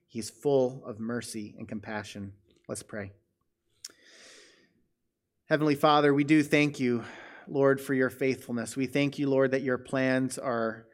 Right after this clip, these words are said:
unchangeable, that your plans are good for your people. Lord, I pray that you would help us to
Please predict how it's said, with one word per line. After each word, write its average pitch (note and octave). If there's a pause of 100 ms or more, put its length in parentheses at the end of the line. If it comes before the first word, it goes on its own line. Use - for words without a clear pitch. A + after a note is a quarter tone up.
(240)
unchangeable, C3+
that B2+
your A#2+
plans C3
are A2+
good B2+ (420)
for B2+
your A#2
people. A2+
Lord, C3
I A#2+
pray C3
that A2+ (680)
you D3+
would D#3
help D3
us C3
to B2+